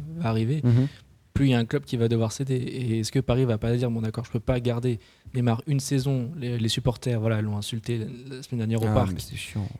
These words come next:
Speaker 1: Il, lui, il a pas envie de jouer. » Euh, il y a bien forcément un club qui va devoir céder sur, euh, soit sur, soit, soit, soit Paris, soit, soit le Barça, quoi. C'est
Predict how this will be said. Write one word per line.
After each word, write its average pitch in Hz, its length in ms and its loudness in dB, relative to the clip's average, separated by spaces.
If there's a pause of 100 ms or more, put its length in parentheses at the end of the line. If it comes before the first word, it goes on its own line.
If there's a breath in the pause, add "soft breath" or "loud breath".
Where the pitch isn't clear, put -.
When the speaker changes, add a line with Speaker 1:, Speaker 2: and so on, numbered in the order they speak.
Speaker 1:
Il, 123 160 4
lui, 143 100 8
il 139 80 6
a 120 60 4
pas - 120 0
envie 123 180 -2
de 120 40 -8
jouer. » 147 460 0
Euh, 117 640 -6 (280)
il - 60 -8
y 135 40 -2
a 123 40 -4
bien 135 160 -4
forcément 127 360 -4
un 113 40 -2
club 147 180 -2
qui 135 140 0
va 110 100 2
devoir 110 260 -2
céder 123 360 -4
sur, 127 340 -4
euh, 110 80 -2 (1000 soft breath)
soit 147 240 -6
sur, 113 360 -2
soit, 135 220 -4
soit, 139 300 -4
soit - 180 -4
Paris, 139 220 -2
soit, 117 200 -4
soit - 180 -4
le 123 40 -2
Barça, 135 300 -2
quoi. 117 120 -6
C'est - 300 -8